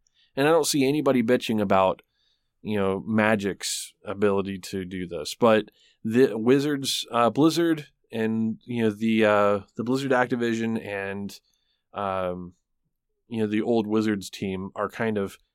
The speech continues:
on board with this, uh, you know, are, were they named as on board with this? I can't remember.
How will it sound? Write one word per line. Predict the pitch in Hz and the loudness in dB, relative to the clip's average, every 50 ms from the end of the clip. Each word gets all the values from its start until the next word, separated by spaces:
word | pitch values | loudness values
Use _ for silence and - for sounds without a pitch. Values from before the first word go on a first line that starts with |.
| _ _ _ _ _ _ - | _ _ _ _ _ _ -2
on | 113 113 110 110 110 104 | 0 0 2 2 0 0
board | 98 104 110 110 110 107 101 95 | 2 4 4 6 6 4 4 2
with | 92 92 - - | -4 -6 -8 -6
this, | 101 98 92 - - - | -8 -6 -6 -6 -4 -2
uh, | 107 95 95 95 92 90 - _ _ _ _ _ _ | 0 0 2 0 -2 -4 -6 _ _ _ _ _ _
you | - 107 107 | -12 -8 -6
know, | 101 101 95 87 - - - _ - | -6 -6 -6 -8 -16 -20 -18 _ -4
are, | 110 113 110 - - _ _ _ _ _ _ _ _ | -2 0 0 -2 -4 _ _ _ _ _ _ _ _
were | 135 135 131 120 120 | -12 -4 0 2 2
they | 113 120 120 120 | 4 4 4 4
named | 120 117 117 135 147 156 156 | 4 6 6 4 4 2 0
as | 147 131 | -2 -4
on | - 127 143 147 151 143 | -2 0 0 0 0 0
board | 151 160 165 165 | 0 2 2 0
with | 170 170 - - | -2 -6 -4 -2
this? | 175 180 190 - - | -2 -2 -2 -4 -4
I | - 110 104 | -6 -6 -6
can't | - - 127 90 | -2 -2 -2 0
remember. | 120 117 113 110 107 95 85 - - | 0 0 0 0 -2 -2 -6 -8 -10